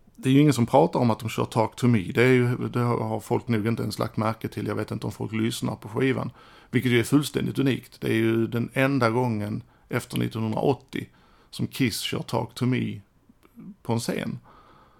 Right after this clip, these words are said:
Men det är det ingen som pratar om. Det, det folk pratar om är den trista förpackningen, som är helt korrekt. Och, eh, att,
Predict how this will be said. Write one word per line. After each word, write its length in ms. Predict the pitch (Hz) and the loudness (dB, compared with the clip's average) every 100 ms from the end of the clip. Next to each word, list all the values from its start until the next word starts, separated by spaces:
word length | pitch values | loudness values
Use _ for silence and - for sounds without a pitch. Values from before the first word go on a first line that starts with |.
| - _ _ _ _ | -20 _ _ _ _
Men 160 | 127 | 4
det 60 | 147 | 6
är 20 | |
det 60 | 156 | 6
ingen 100 | 139 | 2
som 140 | 120 | 0
pratar 300 | - 117 117 | 0 0 0
om. 160 | 117 110 | -2 2
Det, 180 | 120 117 | 2 4
det 160 | 131 | 2
folk 240 | 123 127 - | 2 -2 0
pratar 280 | 127 127 | 0 2
om 140 | 127 143 | 0 2
är 180 | 127 110 | 2 2
den 360 | 110 113 113 | 2 0 -2
trista 300 | - 120 - | 0 -2 0
förpackningen, 800 | 113 107 127 - 139 156 139 123 | -4 -2 -4 -2 -2 -2 -2 -4
som 200 | - 143 | -4 -4
är 80 | 101 | -2
helt 320 | 101 - - - | -2 -4 -6 -12
korrekt. 340 | - 131 - - - - - _ | -2 0 -2 -8 -20 -20 -20 _
Och, 380 | 123 117 - 120 | -2 -2 -2 0
eh, 300 | 107 104 101 - _ _ _ _ _ _ _ _ | 0 0 -4 -10 _ _ _ _ _ _ _ _
att, 480 | - 113 113 - - | -4 -4 -4 -12 -18